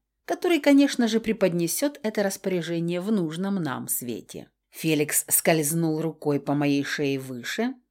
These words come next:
властно обхватывая и заставляя запрокинуть голову. Я приоткрыла глаза, тотчас утонув в голубом взгляде напротив.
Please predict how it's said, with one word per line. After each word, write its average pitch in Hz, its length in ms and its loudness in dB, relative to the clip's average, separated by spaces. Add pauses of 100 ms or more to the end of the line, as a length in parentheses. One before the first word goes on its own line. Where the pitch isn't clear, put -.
(120)
властно 160 640 2
обхватывая 226 840 2
и - 180 -2
заставляя 196 720 0
запрокинуть 160 640 -2
голову. 113 520 -8 (380)
Я 226 260 2
приоткрыла 233 680 0
глаза, 165 600 -2 (200)
тотчас 294 600 -4
утонув 220 680 0
в 156 140 -12
голубом 156 540 -2
взгляде 147 460 -2
напротив. 143 680 -6